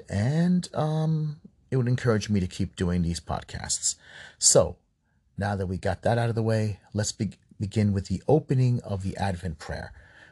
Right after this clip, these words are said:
We are now in the second week of Advent. We're in the second Sunday, and these are, these are the readings for the, for the liturgy of the second Sunday.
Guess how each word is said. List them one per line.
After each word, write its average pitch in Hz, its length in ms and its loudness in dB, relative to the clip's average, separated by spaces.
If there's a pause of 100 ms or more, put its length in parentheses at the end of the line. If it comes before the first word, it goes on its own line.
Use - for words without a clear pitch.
We 104 120 2
are 101 60 4
now 120 380 2
in 107 280 2
the 98 320 -2
second - 500 2
week 101 180 -2
of 85 80 -10
Advent. 85 540 -4 (1200)
We're 101 200 0
in 95 80 2
the 92 60 -2
second 104 360 0
Sunday, 98 600 0
and 95 160 0
these 98 160 2
are, 98 200 -2
these 101 160 -2
are 98 40 0
the 95 80 -2
readings 110 640 0
for 101 200 0
the, - 180 -2
for - 160 -8
the 92 100 -2
liturgy 95 760 0
of 92 240 -2
the 95 60 -6
second 90 380 -2
Sunday. 78 480 -6